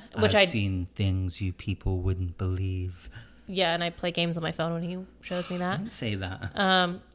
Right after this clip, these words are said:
Speaker 1: I just don't have any interest. But without have seen the first one, now seeing this one, and having no interest going in, I was engaged the whole time.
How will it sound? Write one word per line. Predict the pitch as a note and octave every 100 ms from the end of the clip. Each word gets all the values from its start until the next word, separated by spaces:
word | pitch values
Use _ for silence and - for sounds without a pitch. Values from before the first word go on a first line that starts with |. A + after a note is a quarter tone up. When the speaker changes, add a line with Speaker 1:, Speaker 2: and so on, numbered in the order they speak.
| -
Speaker 1:
I |
just | A#3 D4
don't | D4+
have | D4
any | C#4+
interest. | D4+ G3+ - -
But | C4 G3
without | G3+ A#3+ B3+
have | A3 G#3+
seen | A#3 A3+
the | G3+
first | B3+ C4+
one, | F#3 F3 - - - -
now | G#3 G#3+
seeing | G#3 A3 G3
this | G#3+ -
one, | F3 E3 - - _ _ -
and | F3+
having | F#3 F3+ F3
no | F3+ G3 G#3
interest | G#3 G3+
going | G3 F3 F3
in, | F3+ G#3
I | -
was | F#3 E3+
engaged | C#3+ E3 E3+ F#3
the | G#3
whole | G#3
time. | A#3 A#3+ B3 B3+